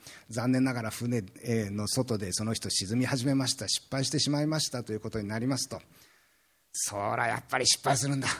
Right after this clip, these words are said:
自分はトライしなくてよかった、あんなふうにならなくてよかったというふうに、自分の判断を正当化してしまうということも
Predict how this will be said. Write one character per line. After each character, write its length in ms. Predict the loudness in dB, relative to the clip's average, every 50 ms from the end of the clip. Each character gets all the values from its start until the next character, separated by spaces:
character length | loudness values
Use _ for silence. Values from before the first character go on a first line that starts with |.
| -6 -10
自 240 | -8 -8 -6 -6 -6
分 140 | -8 -6 -6
は 120 | -4 -4 -2
ト 100 | 0 0
ラ 140 | 2 2 2
イ 40 | 2
し 100 | 2 0
な 100 | -2 -2
く 80 | -2
て 80 | 0 0
よ 60 | 0
か 100 | 0 0
っ 40 | -2 -2
た、 80 | -2 -4 -4 -4 -8 -20 _ _ _ -14
あ 160 | -12 -10 -6
ん 40 | -6
な 80 | -4 -4
ふ 60 | -4
う 80 | -4
に 60 | -4 -4
な 120 | -4 -4
ら 100 | -4 -6
な 100 | -6 -6
く 60 | -4
て 80 | -4 -4
よ 60 | -4
か 100 | -4 -4
っ 40 | -6 -6 -4
た 120 | -2 -2 0
と 140 | 4 6
い 60 | 8 8
う 120 | 8 6
ふ 140 | 6 6 6
う 60 | 6
に、 140 | 6 4 2 -4 -12 -20 -20 -20 -20 _ _ -2
自 140 | 0 0
分 160 | 2 2 2 4
の 100 | 2 2
判 240 | 2 2 2 2
断 180 | 2 2 0 -2
を 60 | -2
正 260 | -2 0 0 0 0
当 200 | 0 0 -2 -2
化 140 | -2 -2 -4
し 80 | -4 -2
て 100 | -4 -4
し 120 | -2 -2
ま 160 | -2 -2 -2
う 40 | -4
と 140 | -4 -6 -6
い 60 | -6
う 40 | -6
こ 140 | -6 -8 -6
と 120 | -4 -2
も 240 | 0 0 0 -2 -4